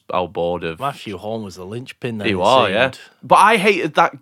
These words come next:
Speaker 1: you know, the Christmas special, Jane, of, um, Gavin and Stacey that came out a,
Speaker 2: Oh,
Speaker 1: a
Speaker 2: yeah.
Speaker 1: couple of weeks, a couple of years ago.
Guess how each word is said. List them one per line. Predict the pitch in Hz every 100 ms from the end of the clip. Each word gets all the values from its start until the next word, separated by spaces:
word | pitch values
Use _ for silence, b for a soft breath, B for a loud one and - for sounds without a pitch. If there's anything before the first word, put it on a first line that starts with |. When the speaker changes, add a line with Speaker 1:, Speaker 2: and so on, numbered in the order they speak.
| 139
Speaker 1:
you | 156
know, | 185
the | 185
Christmas | - 196 180
special, | - 143 - 107
Jane, | 123 127 127
of, | 120 131 123
um, | 131 127 127 120 - _ _ _ _ _ _ _ _ _ _ _ _ _ _ _ _ _ _ _ _ -
Gavin | 139 143
and | 135
Stacey | - 165 156 123
that | -
came | 123 107
out | 101 101 -
a, | 104 101
Speaker 2:
Oh, | 147 147 101
Speaker 1:
a |
Speaker 2:
yeah. | 101 95
Speaker 1:
couple | 113 127 127
of |
weeks, | 131 135 - -
a | 117
couple | 151 139
of | 143
years | 139
ago. | 113 65 62